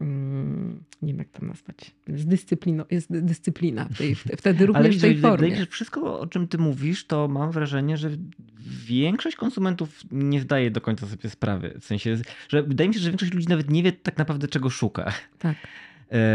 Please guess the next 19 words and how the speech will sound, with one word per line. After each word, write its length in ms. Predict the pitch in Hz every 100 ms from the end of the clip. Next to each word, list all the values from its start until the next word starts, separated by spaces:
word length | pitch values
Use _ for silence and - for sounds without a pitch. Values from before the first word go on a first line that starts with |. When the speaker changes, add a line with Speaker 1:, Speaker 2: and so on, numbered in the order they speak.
| 110 107 107 107 104 107 107 110 113
Speaker 2:
bo 200 | 147 151
mówię, 180 | 160 127
ja 160 | 160 208
to 100 | -
sobie 200 | 185 185
uświadomiłem, 680 | 175 156 160 165 160 156
myśląc 540 | 156 160 156 147 - 113
właśnie 400 | 143 127 135 87
o, 400 | 135 131 131 -
w 120 | -
sumie 260 | - 202 180
o 80 | 160
kanapie 400 | 156 147 170 170
jako 240 | 151 151
miejscu 340 | 135 151 151 135
też 160 | 139
trochę 200 | 135 127
pracy, 600 | 113 135 107 - 107 160 -
Speaker 1:
Tak. 160 | 175